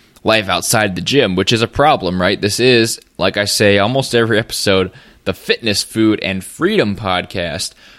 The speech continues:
which means that freedom is important. Freedom is one of the big three. Freedom, as I define it, is freeing yourself of things that trap you, freeing yourself of things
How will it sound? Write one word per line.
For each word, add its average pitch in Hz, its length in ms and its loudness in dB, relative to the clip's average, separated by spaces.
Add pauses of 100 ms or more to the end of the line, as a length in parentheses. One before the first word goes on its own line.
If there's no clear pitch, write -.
(120)
which - 240 -2
means 120 380 0
that 104 180 0
freedom 120 460 2
is 95 240 -2
important. 101 640 -2 (300)
Freedom 123 400 0
is 107 140 -2
one 110 100 0
of 104 80 -2
the 107 60 0
big 110 260 0
three. 127 580 2 (680)
Freedom, 135 520 0 (360)
as 107 160 -2
I 110 140 2
define 104 440 0
it, - 300 -2
is 95 480 2 (1200)
freeing 139 340 2
yourself 117 640 2
of 98 160 0
things 104 580 0 (120)
that 95 580 -2
trap 123 340 0
you, 117 260 0 (260)
freeing 127 380 0
yourself 110 400 2
of 101 120 -4
things 104 440 2